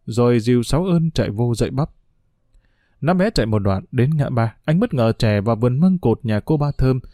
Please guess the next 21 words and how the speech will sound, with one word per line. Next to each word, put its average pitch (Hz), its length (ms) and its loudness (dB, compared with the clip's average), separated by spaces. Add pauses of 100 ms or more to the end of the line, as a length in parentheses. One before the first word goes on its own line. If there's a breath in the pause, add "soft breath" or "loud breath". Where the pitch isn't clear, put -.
(200 soft breath)
anh 180 140 0
phải 117 200 0
trở 104 160 2
lại 104 260 -2
rút 139 260 -4
chiếc 196 180 -4
khăn 156 200 0
rằn. 98 280 -2 (840)
Năm 131 460 0
thả 101 160 2
cây 156 160 0
súng 156 240 2
hết 185 200 2
đạn 104 220 0
xuống 196 340 0
con 139 220 0
mương 139 160 2
sau 135 180 2
nhà 95 180 0
cô 120 180 -2
ba, 107 280 0